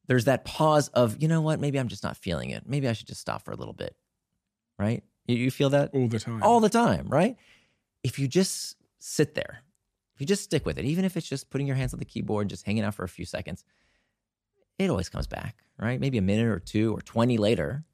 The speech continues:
Speaker 1: it'll come back. And if it doesn't, that's fine. Just finish that time box. That's the most important thing.
Speaker 2: Step three?
Speaker 1: So step three is hacking back the external triggers. So this is
Speaker 2: Okay.
Speaker 1: when we do talk about the usual suspects, the pings, the dings, the rings.
Speaker 2: Mm-hmm.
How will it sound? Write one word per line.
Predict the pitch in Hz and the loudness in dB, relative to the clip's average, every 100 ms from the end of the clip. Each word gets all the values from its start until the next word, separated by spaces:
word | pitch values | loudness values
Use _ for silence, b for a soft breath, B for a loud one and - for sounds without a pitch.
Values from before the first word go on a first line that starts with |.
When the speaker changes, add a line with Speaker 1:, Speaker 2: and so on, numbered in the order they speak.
| _ | _
Speaker 1:
it'll | 180 | 0
come | - 90 | 2 0
back. | - - | -2 -2
And | 143 | 0
if | 180 | 2
it | |
doesn't, | 202 202 196 | 2 2 2
that's | 190 | 2
fine. | - - - | -2 -6 -6
Just | - 120 | -8 -10
finish | - 151 147 143 | 0 2 4 2
that | 120 117 | -2 -4
time | - 76 | -6 -8
box. | 71 - - | -8 -12 -10
That's | - 104 - | -2 -2 -2
the | |
most | 92 78 | -6 -6
important | 90 - 50 | -8 -10 -10
thing. | - - - _ _ _ _ _ _ _ _ _ _ _ _ _ _ - - _ _ _ _ | -14 -20 -20 _ _ _ _ _ _ _ _ _ _ _ _ _ _ -20 -20 _ _ _ _
Speaker 2:
Step | - 139 - | -8 -8 -4
three? | 123 131 175 _ _ b b | -4 -2 -4 _ _ b b
Speaker 1:
So | - | -4
step | - 160 | 0 0
three | - 139 | 2 0
is | 120 | 0
hacking | - 113 120 117 | 0 -4 0 2
back | 92 87 - | 2 0 -2
the | - | -6
external | - - 64 | -6 -6 -10
triggers. | - 58 - - _ - | -8 -10 -12 -18 _ -6
So | 113 | -2
this | 135 | 0
is | 143 | 0
Speaker 2:
Okay. | |
Speaker 1:
when | 127 | 0
we | 117 | 0
do | 104 127 | 2 0
talk | - 101 | 2 0
about | 95 90 87 - | 0 0 0 -2
the | |
usual | 90 90 82 | -4 -4 -6
suspects, | - 76 - - - | -6 -6 -8 -14 -12
the | - | -16
pings, | - 87 92 87 | -8 -4 -2 -4
the | 85 | -6
dings, | 85 90 87 | -4 -4 -6
the | 65 | -4
rings. | 87 87 87 - | -4 -2 -4 -6
Speaker 2:
Mm-hmm. | 113 | -8